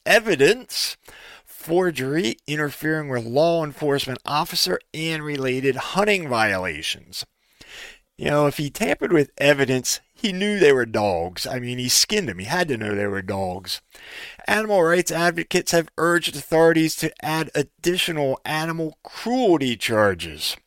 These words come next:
The shooter's lawyer called the dog's deaths an accident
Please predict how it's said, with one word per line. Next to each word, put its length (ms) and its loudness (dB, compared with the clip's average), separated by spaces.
The 80 -10
shooter's 580 0
lawyer 400 6
called 320 2
the 100 0
dog's 420 4
deaths 360 2
an 160 -8
accident 760 0